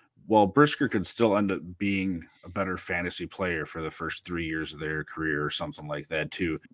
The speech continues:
We see, especially in secondaries and maybe more so with cornerback, but just because you're one of the top players at your position doesn't mean you're necessarily going to be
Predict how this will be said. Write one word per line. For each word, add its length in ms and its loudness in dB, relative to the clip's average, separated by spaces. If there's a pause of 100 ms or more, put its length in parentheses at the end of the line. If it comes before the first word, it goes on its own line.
(140)
We 160 10
see, 180 8
especially 420 8
in 140 2
secondaries 720 6
and 80 -4
maybe 220 -4
more 220 -4
so 180 -6
with 160 -12
cornerback, 580 -6 (520)
but 140 -4 (260)
just 220 2
because 280 4
you're 120 2
one 140 2
of 60 2
the 80 -2
top 360 4
players 340 2
at 60 -4
your 100 -2
position 500 -2
doesn't 320 -2
mean 300 -6
you're 140 -14
necessarily 720 -4
going 220 -10
to 80 -14
be 280 0